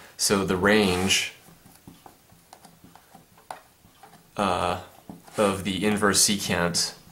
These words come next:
uh, of x is what? Well, in interval notation, it's, uh, zero to pi over two, okay, like that, and then union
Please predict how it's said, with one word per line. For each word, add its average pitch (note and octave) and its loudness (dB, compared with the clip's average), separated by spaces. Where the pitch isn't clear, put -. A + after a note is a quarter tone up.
uh, E2+ 0
of F#2 -4
x - -2
is F#2 -2
what? - -4
Well, A#2 4
in G#2 0
interval A#2 2
notation, G2 0
it's, - 4
uh, F2+ 2
zero G2 4
to G2+ -6
pi G2 -2
over F#2+ 2
two, F2+ -2
okay, - -6
like F2+ -2
that, F2+ 0
and G2 0
then F#2+ 0
union F#2+ 2